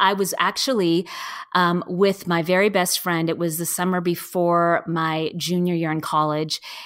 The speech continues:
And, um, it was the middle of the night and we were up talking. And I said to her, "Do you ever feel like something happened to you when you were a kid?"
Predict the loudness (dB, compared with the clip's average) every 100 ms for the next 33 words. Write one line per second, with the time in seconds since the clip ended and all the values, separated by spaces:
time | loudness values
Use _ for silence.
0 | -6 -2 0 2 2 2 0 -2 -2 0
1 | 0 2 2 0 0 2 2 2 0 0
2 | 0 -2 -4 0 2 2 -4 -4 -6 -6
3 | -4 -4 -4 -4 -2 -2 0 0 0 0
4 | 0 0 -2 -2 -2 0 0 -2 -4 -4
5 | -4 -4 -4 -4 -8 -8 -8 -6 -6